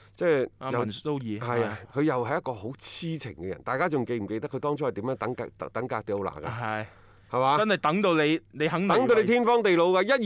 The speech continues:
Speaker 1: 年嗰陣時，喂，誒，格迪奧拿要走嘅時候，離開巴塞嘅時候，
Speaker 2: 啊。
Speaker 1: 格迪奧拿話：「喂，好似你唔係好夠班啊。
Speaker 2: 啊。
Speaker 1: 我先去拜仁執多幾年先，你慢慢再執。」
Speaker 2: 係。你夠班，
Speaker 1: 佢話：「好。」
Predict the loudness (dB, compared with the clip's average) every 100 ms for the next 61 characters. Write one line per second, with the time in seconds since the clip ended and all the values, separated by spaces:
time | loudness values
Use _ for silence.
0 | 2 4 4 4 2 2 -2 -2 -2 -2
1 | -4 -20 -20 -10 -2 0 2 0 0 0
2 | 2 2 2 0 0 0 2 0 -2 -4
3 | -4 -4 -2 2 0 0 0 0 0 0
4 | 0 -4 -6 -4 -4 -6 -6 -2 0 2
5 | 2 0 -2 -4 -10 -10 -8 -4 -4 -4
6 | -4 -2 -2 -4 -4 -2 0 2 0 -4
7 | -8 -2 0 0 2 2 2 2 2 2
8 | -2 -4 0 0 2 0 0 -4 -4 -2
9 | 0 0 0 -2 -2 -4 -4 0 4 4
10 | 4